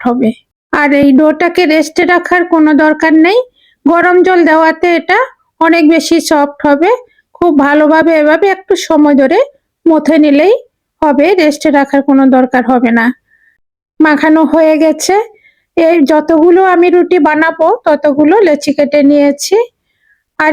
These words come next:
এখানে আগে থেকে সিদ্ধ করে একটা আলুকে আমি ম্যাশ করে নিয়েছি। গরম থাকা অবস্থায় আলুটাকে ম্যাশ করতে হবে, তাহলে একদম ম্যাশ হয়ে যাবে। আর দিয়েছি কাঁচামরিচ, ধনেপাতা, লবণ। যারা শুকনো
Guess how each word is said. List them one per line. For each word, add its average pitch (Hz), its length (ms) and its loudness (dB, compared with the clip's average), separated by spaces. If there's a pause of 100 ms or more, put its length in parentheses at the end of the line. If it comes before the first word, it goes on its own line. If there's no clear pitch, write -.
(100)
এখানে 330 240 0 (120)
আগে 339 220 -2
থেকে 349 160 0 (160)
সিদ্ধ 285 240 2 (160)
করে 311 200 2 (360)
একটা 294 280 -6
আলুকে 311 340 0
আমি 311 200 2
ম্যাশ 285 180 0 (100)
করে 311 180 0 (100)
নিয়েছি। 285 380 0 (420)
গরম 320 280 0 (100)
থাকা 370 220 -2 (120)
অবস্থায় 320 500 -2
আলুটাকে 277 440 -2 (460)
ম্যাশ 294 200 0 (120)
করতে 294 240 -2 (100)
হবে, 269 180 0 (100)
তাহলে 311 280 0 (500)
একদম 285 260 0 (100)
ম্যাশ 294 180 0 (100)
হয়ে 285 240 0
যাবে। 269 220 -2 (120)
আর 320 60 0 (100)
দিয়েছি 294 300 0 (120)
কাঁচামরিচ, 294 680 0 (460)
ধনেপাতা, 302 600 0 (120)
লবণ। 254 320 0 (800)
যারা 294 240 2 (120)
শুকনো 330 260 -2